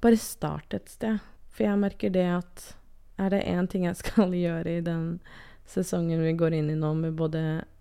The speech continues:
høst og vinter og kulde, så at det skal være en fargerik vinter med mange interesser, mange hobbyer, og bare underholde det. Og jeg gleder meg til å oppdatere dere.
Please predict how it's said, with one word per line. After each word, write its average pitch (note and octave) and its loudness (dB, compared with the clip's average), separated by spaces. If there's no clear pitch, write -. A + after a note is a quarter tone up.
høst - -4
og E3 0
vinter E3 -4
og E3 -4
kulde, F3 0
så F3+ -2
at - -16
det E3+ 0
skal E3+ -2
være D#3+ 0
en D#3 -2
fargerik D#3 -4
vinter E3 -2
med D#3+ 0
mange E3 2
interesser, D#3 -4
mange E3+ -2
hobbyer, D#3+ -2
og F3+ 2
bare E3+ 2
underholde E3 -2
det. G3+ -2
Og G3+ 0
jeg F#3 0
gleder F3 0
meg D#3 0
til - 0
å E3 0
oppdatere E3 0
dere. D#3+ 0